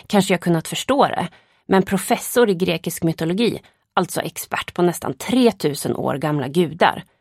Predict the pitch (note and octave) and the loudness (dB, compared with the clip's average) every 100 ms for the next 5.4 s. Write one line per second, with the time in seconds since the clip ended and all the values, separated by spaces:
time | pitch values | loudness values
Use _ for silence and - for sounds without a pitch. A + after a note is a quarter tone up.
0 | _ - A#3+ A3 - G3+ F#3+ - G3 A3+ | _ 0 2 2 2 0 2 2 4 4
1 | E4+ F3 - - - - _ _ _ _ | 4 2 0 -4 -6 -14 _ _ _ _
2 | _ _ _ _ _ _ _ - F#3+ G3+ | _ _ _ _ _ _ _ 2 4 6
3 | F#3+ D#3+ E3+ - D#3+ - - E3 D#3+ - | 6 4 0 0 0 0 -2 0 0 0
4 | F#3 - - F#3+ E3+ D#3 C#3 - - D#3 | -2 -4 2 4 4 2 -2 -2 -4 -2
5 | D#3+ G#2+ - F#2 | -2 -4 -6 -8